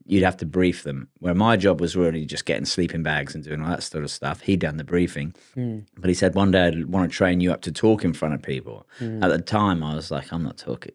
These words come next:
Speaker 1: I'm like, I don't wanna talk in front of, let, just let me sort sleeping bags out and pack cars."
Speaker 2: Mm.
Speaker 1: And he's like, "Well, look, if you just watch me every day for a month or so, then, um, you'll see how I do it and you'll be able to do it." And I was
Speaker 2: Mm.
Speaker 1: still very nervous about
Speaker 2: Mm.
Speaker 1: that. I f-,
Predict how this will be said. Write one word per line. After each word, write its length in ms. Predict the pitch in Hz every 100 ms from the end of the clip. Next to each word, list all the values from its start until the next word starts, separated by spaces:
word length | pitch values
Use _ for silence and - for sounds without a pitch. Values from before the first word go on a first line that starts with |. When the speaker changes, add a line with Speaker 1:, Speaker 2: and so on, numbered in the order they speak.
| _
Speaker 1:
I'm 180 | - 71
like, 160 | 64 50
I 40 | 64
don't 100 | 71
wanna 160 | 62
talk 280 | - - -
in 60 | -
front 260 | - 57 -
of, 40 |
let, 260 | - - -
just 200 | - -
let 120 | 71
me 100 | 73
sort 420 | - - - 71
sleeping 400 | - 85 78 73
bags 300 | 65 64 60
out 140 | 65 50
and 80 | -
pack 200 | 69 -
cars." 360 | 69 67 60 - -
Speaker 2:
Mm. 280 | 123 104 95 _
Speaker 1:
And 80 | 90
he's 140 | 87
like, 140 | 90 82
"Well, 120 | 101
look, 220 | 101 78
if 160 | 87 -
you 140 | 92 - _
just 200 | - 107
watch 280 | 110 107 -
me 160 | 98 87
every 160 | 82
day 200 | 80 85
for 140 | 85 90
a 60 |
month 340 | 85 90 90 -
or 100 | 85
so, 320 | - 85 120
then, 380 | 135 107 98 92
um, 540 | 80 92 92 92 92 95
you'll 160 | 110 98
see 300 | - 104 92
how 240 | 90 87
I 40 | 82
do 200 | 87 107
it 160 | 131
and 100 | 123
you'll 120 | 120 123
be 140 | 123
able 180 | 123 120
to 80 | 117
do 180 | 127
it." 180 | 98 65 - -
And 80 | 80
I 40 | 78
was 120 | 117
Speaker 2:
Mm. 40 |
Speaker 1:
still 260 | - 92 85
very 460 | 80 78 92 87 78
nervous 540 | 80 82 82 104 -
about 360 | - 80 85 78
Speaker 2:
Mm. 20 |
Speaker 1:
that. 220 | 85 113 135 _ _ _ _ _ _ -
I 40 |
f-, 160 | 98 -